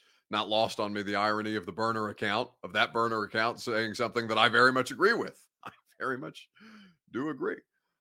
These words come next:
uh, that that is something, that is a sentiment that would, that would be easily found. Now, listen, I, I cannot, I cannot speak for the aggrieved party here. I'm not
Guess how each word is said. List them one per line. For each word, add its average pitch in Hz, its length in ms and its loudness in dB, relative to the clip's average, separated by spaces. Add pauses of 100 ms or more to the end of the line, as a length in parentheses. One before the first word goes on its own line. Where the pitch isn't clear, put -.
(160)
uh, 95 580 0 (640)
that 107 320 0 (380)
that 110 200 0
is 107 140 -4
something, 104 680 -6 (300)
that 117 160 2
is 104 100 -4
a 104 60 -4
sentiment 123 540 -2
that 110 120 -2
would, 104 220 -6 (800)
that 127 260 6
would 135 180 4
be 135 320 0
easily 143 380 2
found. 123 420 2
Now, 117 440 0
listen, 123 380 -4 (120)
I, 110 360 0 (560)
I 107 60 -4
cannot, 135 480 0 (260)
I 110 80 -4
cannot 139 480 0
speak - 500 -6
for 120 260 -4
the 98 320 -6 (880)
aggrieved 127 640 -4
party 120 320 2
here. 90 260 -8
I'm 92 160 -14
not 107 340 -2